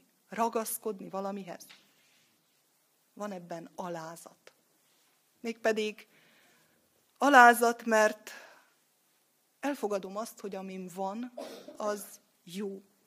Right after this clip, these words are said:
hogy elég. És van benne büszkeség is. Mert büszke vagyok arra, amim van.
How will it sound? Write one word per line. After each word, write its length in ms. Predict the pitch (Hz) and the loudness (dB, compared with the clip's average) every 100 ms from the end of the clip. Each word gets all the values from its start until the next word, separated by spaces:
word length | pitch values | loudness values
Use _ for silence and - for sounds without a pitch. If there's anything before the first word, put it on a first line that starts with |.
| _ _ _ _ _ | _ _ _ _ _
hogy 220 | - 196 - | -18 -16 -10
elég. 520 | 196 180 170 - - _ _ _ _ _ _ _ _ _ _ _ _ _ _ _ _ _ _ _ _ | -8 -8 -10 -14 -20 _ _ _ _ _ _ _ _ _ _ _ _ _ _ _ _ _ _ _ _
És 140 | - | -6
van 300 | 240 311 349 | -2 0 0
benne 300 | 247 220 233 | 0 -2 -6
büszkeség 760 | 233 294 - - 175 - 180 - | -6 -4 -6 -10 -8 -8 -10 -14
is. 340 | - - - - _ _ _ _ _ _ _ _ _ _ | -14 -12 -12 -16 _ _ _ _ _ _ _ _ _ _
Mert 200 | 220 214 | -16 0
büszke 400 | 311 370 - 214 | 4 4 2 -4
vagyok 340 | 208 190 175 - | -4 -8 -8 -4
arra, 400 | 262 247 233 254 | 0 2 0 -2
amim 440 | 269 294 220 196 | -2 0 -2 -4
van. 360 | 196 208 185 180 | -8 -8 -8 -12